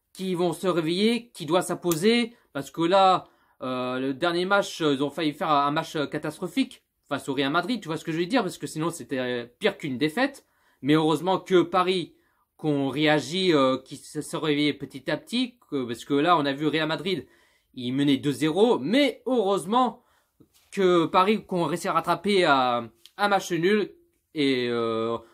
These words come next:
en tout cas, je préfère avoir un match nul qu'une défaite, mais je veux pas voir les joueurs qui marchent en pantoufles, qui marchent en pieds nus,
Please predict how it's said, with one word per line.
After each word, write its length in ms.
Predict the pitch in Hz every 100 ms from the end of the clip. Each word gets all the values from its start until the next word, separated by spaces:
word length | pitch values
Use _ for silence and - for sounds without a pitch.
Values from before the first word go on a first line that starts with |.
| _
en 100 | 139
tout 100 | 175
cas, 140 | 165 208
je 100 | -
préfère 400 | 175 160 185 - _ _ _ _ -
avoir 340 | 139 147 135 -
un 80 | 190
match 220 | 190 -
nul 280 | 170 196 185 - _ _ -
qu'une 240 | 190 160
défaite, 440 | 147 151 170 180 _ -
mais 440 | 135 190 202 196 _ _ _ -
je 200 | 127 127
veux 140 | 175
pas 180 | 165 214
voir 260 | 170 202 196
les 180 | 170 156
joueurs 280 | 147 185
qui 100 | -
marchent 260 | 165 165 -
en 80 | 156
pantoufles, 560 | 185 170 - 202 202 - _ _
qui 140 | 160
marchent 260 | 160 175 -
en 80 | 175
pieds 220 | - 180
nus, 360 | 185 202 202